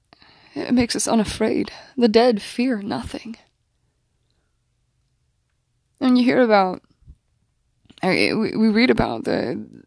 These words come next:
the first martyrs, or many who followed after during the reign of, uh, Nero and during the, the Roman arenas where Christians were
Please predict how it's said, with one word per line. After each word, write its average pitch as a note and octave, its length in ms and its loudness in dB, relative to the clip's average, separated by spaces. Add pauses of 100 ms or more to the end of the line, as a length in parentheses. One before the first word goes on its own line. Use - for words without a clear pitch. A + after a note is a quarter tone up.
(120)
the G#3 120 -6
first A3 360 -2
martyrs, G3 440 2
or F3+ 220 -2
many G3 360 2
who G#3 200 -2
followed G3 480 0
after G3 480 -4 (640)
during G3 260 -2
the F#3+ 100 -4
reign F#3+ 260 -2
of, - 300 -6
uh, A3+ 320 -6
Nero A3 640 6
and G#3 340 -6
during G3 300 0
the, F#3 440 -6 (300)
the G3+ 160 -4
Roman G3 440 4
arenas F#3+ 840 0
where F#3+ 280 -4 (1200)
Christians G#3+ 600 -2
were G#3+ 260 -4